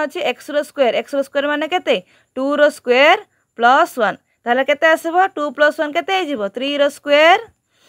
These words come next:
ମାଇନସ୍ ଫୋର୍ ଇକ୍ୱାଲ୍ ଟୁ ଟୁ ର ସ୍କୋୟାର କେତେ, କେତେ? ଫୋର୍ ପ୍ଲସ୍ ୱାନ୍। ତ ଥ୍ରୀ ର ସ୍କୋୟାର କେତେ?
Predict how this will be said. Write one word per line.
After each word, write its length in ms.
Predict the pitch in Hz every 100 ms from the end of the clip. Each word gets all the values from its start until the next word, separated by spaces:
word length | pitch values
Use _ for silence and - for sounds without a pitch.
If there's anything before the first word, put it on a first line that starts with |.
| _ _ _ _ _ _ -
ମାଇନସ୍ 520 | 220 247 269 311 349
ଫୋର୍ 380 | - 277 254 208 - -
ଇକ୍ୱାଲ୍ 380 | 247 - 277 277
ଟୁ 140 | 311 349 359 -
ଟୁ 100 | 285 294
ର 100 | 294
ସ୍କୋୟାର 220 | 311 302
କେତେ, 160 | 294
କେତେ? 220 | 339 381 302
ଫୋର୍ 440 | - 247 254 254
ପ୍ଲସ୍ 500 | - 233 240 254 262
ୱାନ୍। 280 | 320 311 320 - _ _ -
ତ 20 | 233
ଥ୍ରୀ 240 | - 285
ର 60 | 302
ସ୍କୋୟାର 220 | 302 320 320
କେତେ? 220 | 349